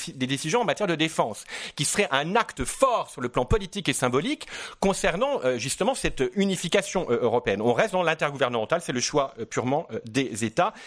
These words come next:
et qui passe pas forcément par une consultation du Parlement, des parlements nationaux, du Parlement européen. Et puis enfin, une troisième nuance, c'est que est-ce que derrière il y a un renforcement des capacités européennes, notamment sur le plan industriel ?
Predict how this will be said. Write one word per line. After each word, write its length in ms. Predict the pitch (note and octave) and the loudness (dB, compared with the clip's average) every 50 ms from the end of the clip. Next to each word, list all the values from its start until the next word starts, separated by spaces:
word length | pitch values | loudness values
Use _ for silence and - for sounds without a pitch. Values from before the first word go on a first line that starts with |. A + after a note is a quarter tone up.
| - - | -8 -6
et 100 | - C#3 | -6 -6
qui 180 | - - E3+ D#3+ | -2 -2 -2 2
passe 360 | - - G3 G3 - - - _ | 4 2 2 2 0 -8 -2 _
pas 140 | G3 G#3 G3+ | 2 2 2
forcément 360 | - D#3+ - - D#3+ E3+ G3+ | 0 -4 -4 0 0 0 2
par 140 | - D3 B2+ | 2 2 0
une 100 | C3 B2 | 0 0
consultation 560 | F#3+ D3+ - - B2+ - B2 A2+ - F#3+ G3 | -2 -4 -4 -2 0 0 0 0 0 0 -2
du 120 | D#3 B2+ | -2 2
Parlement, 460 | - C3 A2+ A2+ A2+ A#2 A#2 C3 - | 2 2 2 4 2 2 2 2 2
des 140 | - A#2+ D3 | 0 0 2
parlements 320 | - C#3 B2+ B2 A#2+ A#2+ A2+ | 2 2 2 2 2 2 2
nationaux, 320 | A2+ G#2+ - C#3 D#3+ F3+ | 2 0 0 -2 -2 -2
du 80 | C3 - | 0 0
Parlement 300 | B2 A2+ A2+ B2+ C#3+ C3 | 0 0 2 2 2 0
européen. 360 | A2 A#2 - - G2 F2 - - - - - - - - - - | 0 -2 -4 -4 -6 -8 -8 -12 -14 -10 -8 -6 -6 -6 -4 -2
Et 80 | G3+ F#3 | -2 2
puis 120 | - C4+ | 2 2
enfin, 200 | A#3+ - C#4+ C4+ | 2 4 2 0
une 100 | A3+ F3 - _ | 0 -2 -6 _
troisième 440 | - - - A#3 G#3+ G3+ A#3 G#3+ G3+ | -4 0 2 2 2 2 0 0 0
nuance, 460 | G#3 A3+ C4+ D#4 C4+ - - - - - - - - - - - - | 0 2 2 2 2 0 0 -2 -4 -6 -12 -18 -20 -20 -20 -14 -10
c'est 220 | - - A#3+ G3+ | -2 0 0 0
que 340 | - - G#3+ G3 F3 - - - _ _ | 2 2 2 2 0 -2 -6 -12 _ _
est-ce 200 | G#3+ G#3+ - - | 0 0 0 0
que 80 | - B3+ | -2 2
derrière 440 | F#3+ F3 D#3+ E3+ F3 A3 C4 B3+ | 2 2 0 2 2 2 2 2
il 120 | G3 D3 C#3+ | 0 0 2
y 60 | G3+ | 2
a 60 | G#3+ | 2
un 40 | F3 | 2
renforcement 680 | D#3 E3 D#3+ - F3 D3 - - E3+ E3+ G3+ A3+ G#3 | 2 0 -2 -2 -2 -2 -2 0 0 0 0 0 -2
des 180 | D3 B2+ B2+ A#2 | -4 -6 -8 -8
capacités 920 | - _ - G3+ F3+ - F3+ F3 - - - D#3+ - - E3+ E3 C3+ - - | -6 _ 0 0 2 2 0 0 0 -4 -6 -8 -6 -2 -2 -2 0 2 0
européennes, 640 | G#2+ F#2+ G#2 G#2 - - D3+ E3 G#3 C4+ C#4+ A3 | 2 2 2 2 2 4 4 4 4 2 2 2
notamment 320 | D#3+ C#3 B2+ - D#3+ G3+ B3 | 2 2 2 2 0 0 0
sur 140 | - - C#3 | 0 0 0
le 100 | C3 B2+ | 0 2
plan 240 | - A#3 B3+ - - - - - | 2 2 0 0 -4 -6 0 2
industriel ? 800 | B3+ C4 B3 F#3+ F#3+ F3+ - - - G3+ F3+ D#3+ C3+ A#2 A2 - | 2 4 2 0 -2 -4 -4 -4 -2 0 2 2 2 2 0 -4